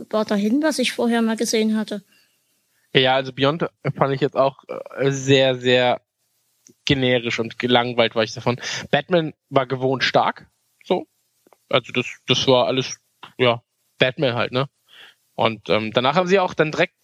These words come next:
Speaker 2: das Design der PlayStation vier gezeigt. Und, ähm, da muss ich sagen, ja, <laughs> sieht halt aus wie die Xbox One, nur in schräg. Also so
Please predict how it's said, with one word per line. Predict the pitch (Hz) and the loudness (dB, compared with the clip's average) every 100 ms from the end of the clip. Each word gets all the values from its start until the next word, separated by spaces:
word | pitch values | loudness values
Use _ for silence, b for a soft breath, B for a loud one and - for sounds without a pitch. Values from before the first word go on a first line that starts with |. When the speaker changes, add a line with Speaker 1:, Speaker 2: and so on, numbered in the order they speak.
| _ | _
Speaker 2:
das | 165 - | -2 2
Design | 151 143 208 | 2 2 0
der | 143 | -2
PlayStation | 123 - 120 120 | -2 -4 -4 -4
vier | 120 | -4
gezeigt. | 113 - 107 107 _ _ _ B B B | -2 0 0 0 _ _ _ B B B
Und, | - 113 107 - | 0 2 0 -2
ähm, | 107 107 104 104 | 0 0 -2 -2
da | 117 | 0
muss | 180 185 | 0 0
ich | |
sagen, | 190 180 190 - B B B _ _ _ _ _ _ _ - | 0 0 -4 -12 B B B _ _ _ _ _ _ _ 0
ja, | 165 135 139 _ _ _ _ - | 2 2 0 _ _ _ _ -2
<laughs> | - - - | 0 0 -2
sieht | - 185 220 | 0 2 2
halt | 233 - | 2 2
aus | 254 - | 0 0
wie | 214 | -6
die | 220 | -4
Xbox | 233 - 240 - | -4 -2 -2 0
One, | 247 254 202 | 0 0 0
nur | 160 214 | 0 2
in | |
schräg. | - - 214 - - _ _ _ _ B B B _ _ _ _ _ - 208 196 - | 2 2 0 -2 -16 _ _ _ _ B B B _ _ _ _ _ -12 -10 -4 0
Also | 151 180 | 2 2
so | - | 2